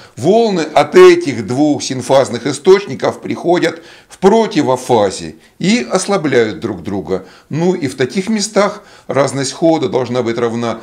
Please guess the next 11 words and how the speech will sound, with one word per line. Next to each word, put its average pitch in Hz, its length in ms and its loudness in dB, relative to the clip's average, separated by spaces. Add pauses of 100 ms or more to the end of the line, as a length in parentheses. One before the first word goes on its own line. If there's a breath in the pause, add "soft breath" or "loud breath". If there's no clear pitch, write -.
(140 loud breath)
целому 160 580 -2
числу 131 420 -6
волн 208 400 -2
плюс - 360 -6
еще 151 540 -6 (240 loud breath)
половина 127 500 0
длины 120 340 -6
волны, 98 580 -4 (760)
чтобы 190 640 0
волны 139 520 -4 (100)
пришли 117 560 -8